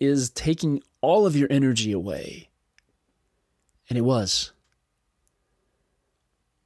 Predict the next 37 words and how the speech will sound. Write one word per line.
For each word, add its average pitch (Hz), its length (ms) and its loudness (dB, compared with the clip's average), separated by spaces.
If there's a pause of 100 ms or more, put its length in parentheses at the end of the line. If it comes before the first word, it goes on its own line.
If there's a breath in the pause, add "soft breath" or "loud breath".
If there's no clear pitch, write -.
(360)
No, 180 180 6
I 180 60 6
know 202 100 6
there's 170 180 4
some 180 180 4
people 143 280 2
out 135 200 4
there 127 100 2
that 113 80 -2
say, - 200 0
"Hey, 123 220 2
it's 110 160 -2
really 131 240 2
great 127 380 2
to 117 80 -6
talk 123 260 -2
about 117 240 -2
your 107 80 -4
past," 113 400 -2
and, 131 140 -6
and 170 140 4
maybe 196 300 4
at - 100 2
times 143 420 0
it 131 80 2
is. 147 600 0 (1160 soft breath)
But 180 220 6
delving 240 480 4
into 180 260 2
your 151 240 4
past 139 720 -2
in 139 100 -2
order 170 360 2
to - 220 -4
fix - 420 -2
your 143 160 2
future 175 720 0